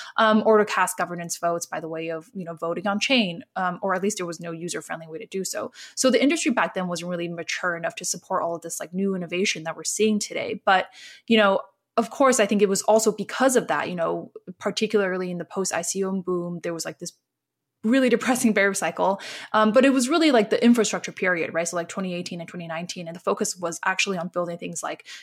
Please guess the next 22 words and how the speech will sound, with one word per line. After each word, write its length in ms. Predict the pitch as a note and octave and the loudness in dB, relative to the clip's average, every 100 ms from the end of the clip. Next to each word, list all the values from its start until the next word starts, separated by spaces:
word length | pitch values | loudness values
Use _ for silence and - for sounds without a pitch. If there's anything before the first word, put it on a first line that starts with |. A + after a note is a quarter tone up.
| _ | _
you 100 | F#3+ | -4
know, 120 | E3+ F3+ | -4 -4
the, 80 | |
the 160 | G#3 A#3 | -2 4
more 280 | B3 D#4+ B3 | 8 8 6
kind 180 | C#4 A3+ | 2 2
of 80 | F3+ | 2
maybe, 240 | F3+ F3+ | -2 -2
like, 240 | F3 F3 | -2 -2
boring 260 | F#3+ F3 G3 | 0 2 2
but 120 | F#3+ | 0
really 240 | F3+ F3 E3+ | -2 -4 -6
important 420 | - F#3+ F3+ F3+ | -8 -6 -4 -4
foundational 500 | E3 E3+ E3 - - | -6 -6 -8 -8 -8
stuff, 420 | - - - - _ _ | -6 -6 -6 -10 _ _
like 240 | E3 D#3+ - | -4 -4 -4
layer 200 | E3 E3+ | -6 -6
two 160 | - | -8
scaling 320 | F3 F#3 D#3+ E3+ | -8 -8 -8 -10
solutions 840 | F#3+ A#3+ A#3+ A3+ G#3+ G#3 G3+ F#3 | -4 0 2 4 4 4 0 -2
or, 200 | - D#3+ | -4 -4
like, 240 | D#3+ D#3 | -4 -6